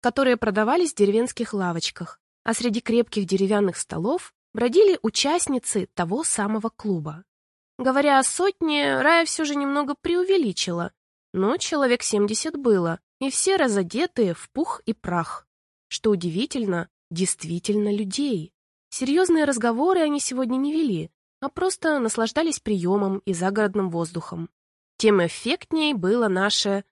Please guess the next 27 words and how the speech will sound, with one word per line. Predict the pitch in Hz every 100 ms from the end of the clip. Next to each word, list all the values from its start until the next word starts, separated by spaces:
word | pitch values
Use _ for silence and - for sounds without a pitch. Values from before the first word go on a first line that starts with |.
| _ -
главное | 160 170 156 160 233 254 254 233 226
блюдо. | 185 165 190 185 147 143 135 _ _ _ _ _ _
Конечно, | 254 262 294 392 - 311 294 262
эти | 262 -
два | 196 233 220
жука, | 180 - 294 349 196 _ _ -
которые, | 254 294 262 226
как | 190 226 240
я | 196
уже | 190
поняла, | - 208 214 214 185
являлись | 180 196 196 170 - -
официальными | 208 240 - 254 269 254 185 170 160 _ _
в | -
случае | 226 226 - 190
Мракодана | 180 - 175 180 311 262 - _ _ -
и | 254
неофициальными | 277 277 208 196 - 214 226 208 185 175 165 -
в |
случае | - 202 - 196
Донорана | 190 202 214 208 190 175 _ _ -
руководителями | 226 - 226 208 240 226 190 185
всех | - 202 196
остальных | 185 - 196 208 -
парней | 170 185 202
из | 180 170 -
стаи, | - 226 320 320